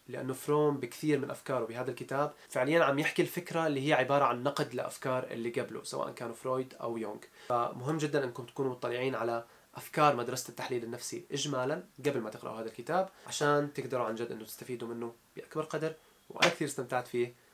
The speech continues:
استمتعت بكتب هذا الشهر، استمتعت بهاي المراجعة، فبتمنى تكونوا أنتوا كمان زيي، واكتبوا لي بالتعليقات إذا حابين أعمل مراجعة كل شهر للكتب الشهرية اللي بقرأها كل شهر،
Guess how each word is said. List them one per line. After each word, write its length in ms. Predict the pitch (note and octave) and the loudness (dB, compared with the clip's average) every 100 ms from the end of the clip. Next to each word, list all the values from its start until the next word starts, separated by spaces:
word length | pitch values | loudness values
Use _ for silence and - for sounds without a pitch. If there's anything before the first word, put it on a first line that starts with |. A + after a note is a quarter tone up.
| _ - | _ -14
استمتعت 380 | - G#2 C#3+ C#3 | -10 8 8 8
بكتب 560 | A#2+ A#2+ A#2 A#2 A#2+ A2+ | 6 4 4 2 -4 -4
هذا 120 | A#2 | -4
الشهر، 400 | A2+ A#2 A2+ A2+ _ - | -6 -6 -6 -8 _ -20
استمتعت 420 | - - C#3+ C3+ | -16 4 6 8
بهاي 180 | C3+ C3 | 6 4
المراجعة، 560 | B2 B2 B2 A#2+ F#3 - - | 4 4 4 4 2 0 -6
فبتمنى 460 | B2+ A#2+ A2+ C#3+ D#3 | -2 -2 -2 0 2
تكونوا 360 | E3 D3+ C3 C#3+ | 4 4 2 0
أنتوا 200 | C#3+ C#3 | -2 -2
كمان 380 | B2+ B2 A#2 A2+ _ - | -2 -2 -2 -6 _ -8
زيي، 400 | A#2 C#3+ F3 A3 - - - | 0 2 2 -2 -10 -20 0
واكتبوا 600 | D3+ D#3+ F3 D3 - G#3+ | 4 6 4 2 2 6
لي 60 | G3+ | 8
بالتعليقات 680 | F3 D#3+ D#3 E3 E3 E3 - | 8 4 6 6 4 2 -2
إذا 360 | C#3 C3 C3 C3 | 0 4 4 2
حابين 580 | B2+ B2+ A#2 B2 B2+ B2 | 0 -2 -2 -2 -2 -2
أعمل 360 | A#2+ A#2+ A#2+ A#2 - - _ - | -2 -2 -2 -2 -6 -20 _ -10
مراجعة 520 | B2 C3+ E3 D#3 D#3+ D#3+ | 2 4 6 4 2 2
كل 240 | F3+ G3+ | 4 2
شهر 380 | - D3 D#3+ D#3+ - C3 | 2 0 0 -2 -10 -6
للكتب 720 | B2 B2+ B2+ A#2+ A#2+ A#2 A2+ - | -2 0 0 -4 -8 -8 -8 -10
الشهرية 640 | A#2 G#2+ G#2+ A2 A2 A2 A2 | -12 -10 -12 -12 -10 -6 -6
اللي 100 | G#2+ | -8
بقرأها 280 | G#2+ A#2+ A2 | -10 -12 -12
كل 100 | A2+ | -16
شهر، 240 | A2 A2 | -14 -12